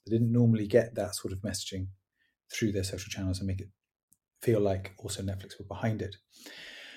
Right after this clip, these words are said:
For one reason or another, that didn't actually happen. So we ended up going through W W F. Now, that's positive and negative because you're speaking to an audience that's already converted,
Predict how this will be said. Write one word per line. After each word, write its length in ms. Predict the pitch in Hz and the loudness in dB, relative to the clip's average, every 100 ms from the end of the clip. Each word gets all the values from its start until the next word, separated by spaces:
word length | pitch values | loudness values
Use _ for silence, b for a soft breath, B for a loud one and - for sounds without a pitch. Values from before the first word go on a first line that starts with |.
| B B B _ | B B B _
For 120 | - | 8
one 100 | 180 | 10
reason 240 | 143 117 117 | 12 12 8
or 20 | |
another, 160 | 104 98 | 6 4
that 180 | 120 | 4
didn't 220 | 120 117 113 | 6 8 6
actually 280 | 107 - | 4 0
happen. 200 | 95 95 | 0 0
So 100 | 95 | 6
we 60 | 131 | 8
ended 160 | 147 127 | 10 8
up 60 | |
going 140 | 123 117 | 8 6
through 120 | 120 | 4
W 220 | 113 113 | 4 6
W 220 | 107 110 | 6 6
F. 120 | 98 | 8
Now, 60 | 135 | 8
that's 120 | 135 | 6
positive 360 | 117 135 - 107 | 8 4 6 2
and 80 | 104 | 4
negative 340 | 113 - 104 | 2 0 -4
because 460 | - 117 110 - _ _ - - - | -2 0 0 -4 _ _ -8 -8 -4
you're 120 | 127 113 | 2 4
speaking 300 | - 117 107 | 6 4 4
to 60 | |
an 60 | 107 | 2
audience 320 | 107 107 104 | 2 0 -2
that's 140 | - 110 | -2 -2
already 180 | 95 | -4
converted, 480 | 92 104 101 98 - | -6 -4 -2 -2 -8